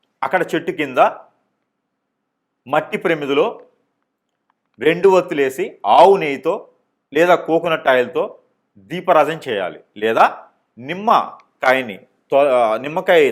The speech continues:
తొడిమి ఉంటుంది కదా, అది నిమ్మకాయ తొక్క, అదే వెనక తిప్పేసి కోకోనట్ ఆయిల్ వేసి దీపారాధన చేయాలి. ఇలాగా మూడు మాసాలు మూడు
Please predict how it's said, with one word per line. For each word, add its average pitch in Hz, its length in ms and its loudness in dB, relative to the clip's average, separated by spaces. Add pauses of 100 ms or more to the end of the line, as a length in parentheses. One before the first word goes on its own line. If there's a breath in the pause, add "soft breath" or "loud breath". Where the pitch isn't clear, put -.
తొడిమి 147 240 -2
ఉంటుంది 139 240 -8
కదా, 190 180 0
అది 127 160 -4
నిమ్మకాయ 127 360 -4
తొక్క, 113 200 -10 (500)
అదే 127 240 -2
వెనక 139 380 -2
తిప్పేసి 120 400 -6 (520)
కోకోనట్ 160 420 -4
ఆయిల్ 120 180 0
వేసి 110 240 -6 (800)
దీపారాధన 147 520 2
చేయాలి. 85 340 -6 (540)
ఇలాగా 170 380 6 (2000)
మూడు 180 320 0
మాసాలు 170 400 4 (120)
మూడు 156 180 -6